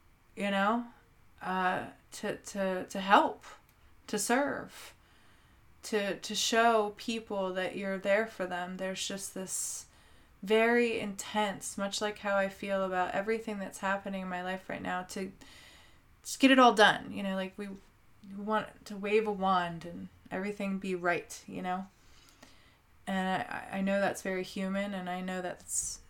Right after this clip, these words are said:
it's an issue I have. Um, a lot of my issues come down to a codependency. So, you know, this, just this need to fix it, and particularly this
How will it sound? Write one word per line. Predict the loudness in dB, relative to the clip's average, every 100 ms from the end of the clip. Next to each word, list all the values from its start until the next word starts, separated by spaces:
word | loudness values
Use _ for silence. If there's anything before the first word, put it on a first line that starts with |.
| -20
it's | -12 -8 -8
an | -12 -6
issue | -2 0 -2 -2
I | -2
have. | -2 -2 -2 -4 -12 -16 -20 -14
Um, | -8 -6 -6 -6 -10 -16 -20 -20 -20 -20 -20 -20 -20 -20 -10 -8 -8 -6
a | 2
lot | 4 4
of | 4
my | 0
issues | 0 -4 -4 -4 -6
come | -6 -4 -2
down | -2 -2
to | -4 -4
a | -4
codependency. | -4 -2 -2 -4 -6 -6 -8 -8 -8 -8 -12 -20 -20 -20 -20 -20 -20 -20 -20 -20 -20 -20 _ -20 -20 _ _ _ -6
So, | 6 8 8 4 0
you | 2 2
know, | 4 2 -2 -6 2
this, | 2 2 0
just | 0 2 -2 -4
this | -4 -4 -2
need | 0 2 2 0 -4
to | -2 0 0 -4 -10 -18 -20 -20 -20 -20 -20 _ -20 -20 _ _ -20 -16 -16 -14
fix | -2 -2 -2 -4
it, | -6 -4
and | -2 0 -2 -6 -10 -16 -8
particularly | -6 -2 -2 -2 -4
this | -4 -6